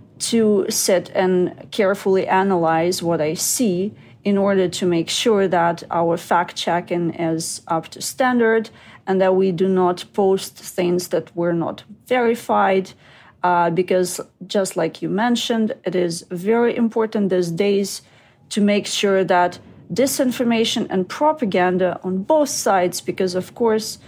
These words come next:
it's going from the Ukrainian side as well, and we need to understand that, that we do not allow that to penetrate our coverage. So I'm doing this, and, uh, fact-checking has been a really important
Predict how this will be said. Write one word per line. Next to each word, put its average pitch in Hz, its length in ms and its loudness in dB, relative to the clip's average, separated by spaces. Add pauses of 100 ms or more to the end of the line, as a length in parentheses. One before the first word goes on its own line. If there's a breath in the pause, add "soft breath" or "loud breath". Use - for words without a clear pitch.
(340 loud breath)
it's 185 240 -2
going 196 300 2
from 233 320 2
the 190 100 2
Ukrainian 175 560 2
side 175 340 0
as 165 200 -2
well, 277 260 2
and 254 180 0
we 254 100 2
need 247 240 0
to - 120 -8
understand 208 520 0
that, 180 280 2 (320 loud breath)
that 202 140 2
we 233 160 4
do 220 160 2
not 208 340 2
allow 190 320 2
that 180 440 0
to 180 240 2
penetrate 180 680 -2
our 175 260 0
coverage. - 720 -4 (560 loud breath)
So 208 540 0
I'm 220 180 2
doing 285 280 0
this, 247 400 0
and, 196 420 0
uh, 190 220 2
fact-checking 190 840 0
has 190 220 0
been 180 380 0
a 180 400 0
really 190 640 0
important 185 800 -2